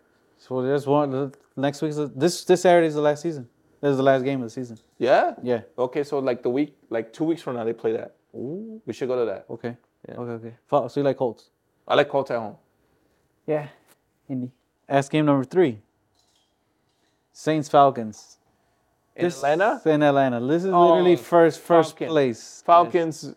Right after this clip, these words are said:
Speaker 2: any, uh,
Speaker 1: No, I'm
Speaker 2: Falcons.
Speaker 1: just, you know what? I'm just gonna play it safe. Falcons ten and a half.
Speaker 2: Falcons at home.
Speaker 1: Falcons ten and a half.
Speaker 2: Falcons at home.
Speaker 1: Okay.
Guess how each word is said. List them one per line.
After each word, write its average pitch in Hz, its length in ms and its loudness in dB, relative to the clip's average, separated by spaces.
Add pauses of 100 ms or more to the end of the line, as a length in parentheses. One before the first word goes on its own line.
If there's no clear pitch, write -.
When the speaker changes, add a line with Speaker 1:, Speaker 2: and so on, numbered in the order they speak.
Speaker 2:
any, 139 440 -6
uh, 120 140 -8
Speaker 1:
No, 165 180 8
I'm 175 160 8
Speaker 2:
Falcons. 202 160 -12
Speaker 1:
just, 185 100 -6
you 185 80 0
know 220 100 4
what? 220 140 8
I'm 214 100 2
just 190 140 -10
gonna 196 120 2
play 165 260 2
it 143 40 0
safe. 165 320 0 (140)
Falcons 143 380 2
ten 139 220 -8
and 120 120 -4
a - 20 -8
half. 90 300 -14 (180)
Speaker 2:
Falcons 156 400 4
at 139 160 -2
home. 120 260 -12 (400)
Speaker 1:
Falcons 117 380 -4
ten 110 180 -10
and 92 80 -18
a 95 40 -20
half. 98 180 -20
Speaker 2:
Falcons 120 400 -10
at 110 140 -12
home. - 180 -20 (260)
Speaker 1:
Okay. - 280 -20